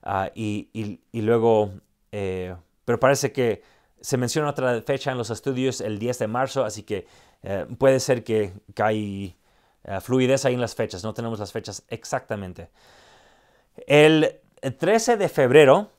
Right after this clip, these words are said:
Orson Hyde sale para Liverpool, Inglaterra.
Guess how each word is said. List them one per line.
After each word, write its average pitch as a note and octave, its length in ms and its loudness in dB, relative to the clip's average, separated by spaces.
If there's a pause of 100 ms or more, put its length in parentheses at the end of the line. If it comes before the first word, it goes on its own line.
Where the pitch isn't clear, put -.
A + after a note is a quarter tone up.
(520)
Orson F#3+ 400 4
Hyde C3+ 500 0 (800)
sale F3 520 4
para B2+ 240 2
Liverpool, C#3+ 720 2
Inglaterra. A#2 800 -2